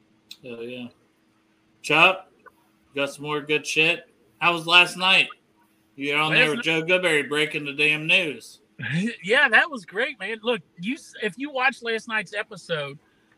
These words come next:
Speaker 2: Joe is like this the whole time. When he's not talking, he's like this. He's looking at his phone. That man is not, he does not take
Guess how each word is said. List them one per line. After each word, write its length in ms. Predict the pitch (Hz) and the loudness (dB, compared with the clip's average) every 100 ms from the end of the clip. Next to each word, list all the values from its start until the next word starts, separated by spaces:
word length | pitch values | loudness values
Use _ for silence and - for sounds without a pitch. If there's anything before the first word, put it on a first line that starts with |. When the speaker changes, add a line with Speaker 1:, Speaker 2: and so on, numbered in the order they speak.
| - | -14
Speaker 2:
Joe 320 | 147 208 240 | -4 0 2
is 100 | 214 | 0
like 240 | 180 175 156 | -2 -6 -2
this 240 | 208 175 | -4 -4
the 140 | 160 160 | -8 -6
whole 200 | 185 175 | -6 -6
time. 300 | 190 160 147 | -8 -6 -8
When 100 | 151 | -12
he's 140 | 139 | -8
not 200 | 180 175 | -8 -6
talking, 360 | 185 190 190 175 | -6 -6 -6 -10
he's 160 | 156 | -8
like 220 | 165 151 | -8 -8
this. 260 | 180 135 - | -6 -8 -8
He's 140 | 135 | -10
looking 240 | 165 165 170 | -6 -6 -4
at 140 | 165 | -4
his 100 | 160 | -4
phone. 320 | - 165 170 175 | -8 -6 -6 -2
That 220 | 196 233 - | 2 2 2
man 340 | 190 202 214 220 180 | -8 -6 -6 -8 -8
is 240 | 160 151 - | -10 -12 -10
not, 260 | 175 180 196 - 156 | -2 0 0 -4 -14
he 200 | 175 208 | -12 -6
does 240 | 170 143 151 | -6 -8 -12
not 400 | 170 180 185 196 - | -6 -2 -2 -2 -8
take 400 | - 180 180 | -14 -12 -12